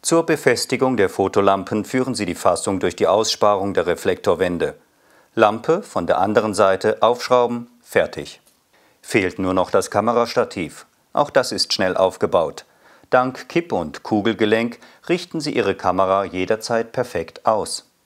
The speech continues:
Durch die optimale Ausleuchtung und den nahezu schattenfreien Hintergrund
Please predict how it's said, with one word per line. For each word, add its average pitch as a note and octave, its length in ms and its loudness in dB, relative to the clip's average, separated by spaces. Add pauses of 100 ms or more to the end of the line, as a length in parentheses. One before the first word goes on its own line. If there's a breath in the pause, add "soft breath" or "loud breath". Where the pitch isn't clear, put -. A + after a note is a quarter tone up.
(540)
Durch G#2 240 2
die A#2+ 120 -2
optimale A#2+ 580 0
Ausleuchtung G#2 760 0
und G2 280 -6
den F2 160 -4
nahezu F2+ 420 0
schattenfreien F#2+ 720 0
Hintergrund A2 600 -2